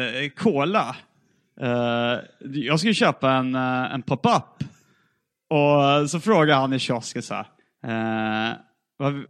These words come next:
vad, vad vill du ha för smak? Vill du ha, eh, jordgubb eller cola?" <laughs> Och jag bara fattar inte ingenting.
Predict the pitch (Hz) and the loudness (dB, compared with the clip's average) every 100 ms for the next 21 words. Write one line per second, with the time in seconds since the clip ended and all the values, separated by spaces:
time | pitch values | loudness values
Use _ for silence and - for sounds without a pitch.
0 | - 135 143 - - 143 135 135 131 123 | -12 -8 -8 -10 -8 -2 2 4 2 0
1 | 127 214 220 123 131 - _ _ _ _ | -6 -2 0 -2 -4 -16 _ _ _ _
2 | - 147 139 127 131 127 127 95 - _ | -6 -2 0 2 2 2 0 -2 -10 _
3 | _ _ 135 131 147 156 135 180 165 - | _ _ -6 -4 0 0 2 0 0 -2
4 | 139 135 - - 180 254 143 - 165 _ | -2 -2 0 0 2 0 -2 -8 -10 _
5 | _ _ _ _ _ _ 466 392 392 427 | _ _ _ _ _ _ -20 -20 -20 -20
6 | - - _ _ - - - 180 247 160 | -20 -20 _ _ -20 -10 2 4 6 4
7 | 131 127 127 117 120 113 110 170 208 | 4 -2 -2 -4 -4 -4 -2 -2 -2